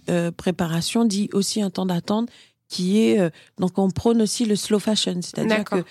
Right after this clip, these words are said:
Speaker 1: c'est pas de la production de masse,
Speaker 2: Mhm.
Speaker 1: c'est, euh, de la production, euh,
Speaker 2: En flux tendu, finalement.
Speaker 1: Euh, oui, plus ou moins, parce qu'en fait, euh, on aura déjà les, les, les, les, les quantités, mais c'est,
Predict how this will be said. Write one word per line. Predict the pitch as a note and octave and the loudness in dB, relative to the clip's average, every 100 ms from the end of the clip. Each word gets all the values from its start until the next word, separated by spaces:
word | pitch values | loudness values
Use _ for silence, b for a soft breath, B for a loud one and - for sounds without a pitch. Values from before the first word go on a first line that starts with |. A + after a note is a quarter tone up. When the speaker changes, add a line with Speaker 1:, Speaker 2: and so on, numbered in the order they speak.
| B B - | B B -4
Speaker 1:
c'est | F#3+ | -2
pas | G#3+ G#3+ | 0 2
de | |
la | G#3+ | 0
production | - G3 F3+ - F#3+ | 0 -2 -2 -2 0
de | F#3 | 2
masse, | F3+ A3 C4 - | 2 0 -2 -6
Speaker 2:
Mhm. | - A3+ G#3 A#3+ - | -4 -2 -2 -6 -6
Speaker 1:
c'est, | - - G#3+ G3+ - | -10 -2 0 0 0
euh, | F3+ E3+ F3+ | 0 2 -2
de | F3 F3+ | 0 2
la | E3+ E3+ | 2 2
production, | - G#3+ F#3 G3+ - - G#3+ G3+ - | 0 -2 0 -2 -2 0 0 0 -4
euh, | E3 D#3+ D#3+ D#3+ C3+ - - | -2 -2 -2 -4 -4 -8 -6
Speaker 2:
En | G3+ | -6
flux | - G#3+ | -4 -4
tendu, | A3+ A3 A3 C#4 | -2 -2 -2 -8
finalement. | - A#3 A3+ A3 A3 - _ _ _ _ _ _ _ _ _ _ _ _ _ _ _ - G3+ | -6 -4 -2 -2 -4 -8 _ _ _ _ _ _ _ _ _ _ _ _ _ _ _ -4 2
Speaker 1:
Euh, | G#3+ G#3 G#3 G3+ - _ _ _ _ _ _ _ - | 4 4 2 0 -6 _ _ _ _ _ _ _ -2
oui, | A3+ C#4 D#4 | 4 6 6
plus | - B3 C#4+ | 4 2 4
ou | |
moins, | C#4+ D4 | 6 4
parce | A3+ A3+ | 2 0
qu'en | - A3 | 0 0
fait, | B3+ B3 A3+ | 2 0 2
euh, | G#3 E3+ - | 2 2 2
on | G3+ | 4
aura | G#3 G#3 G#3 | 4 2 2
déjà | A3 G#3 G#3 | 2 2 2
les, | G3 F#3 F3 | 2 0 0
les, | F3 F3 D#3 | 0 0 0
les, | D#3 E3+ E3+ - - | -2 -2 0 0 -2
les, | - E3 D#3 - | -2 -2 -2 -4
les | - F3 | -4 -4
quantités, | F#3+ F3+ F#3+ B3 | -2 -4 -2 2
mais | C4 | 2
c'est, | A3+ - - - | 2 -4 -8 -10